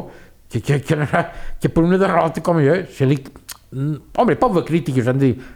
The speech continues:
ell mateix ho va dir, és, ell és el primer crític, no vaig jugar bé,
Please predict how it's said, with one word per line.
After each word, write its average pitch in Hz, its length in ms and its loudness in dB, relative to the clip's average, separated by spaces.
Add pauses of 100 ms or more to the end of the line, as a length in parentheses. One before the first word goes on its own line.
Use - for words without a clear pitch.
(160)
ell 175 160 2
mateix 151 240 2
ho 143 80 4
va 123 80 4
dir, 185 180 4
és, 135 140 0
ell 165 240 2
és 156 80 2
el 151 80 -2
primer 135 200 0
crític, 160 280 0
no 135 140 2
vaig 127 120 4
jugar 127 300 2
bé, 190 100 2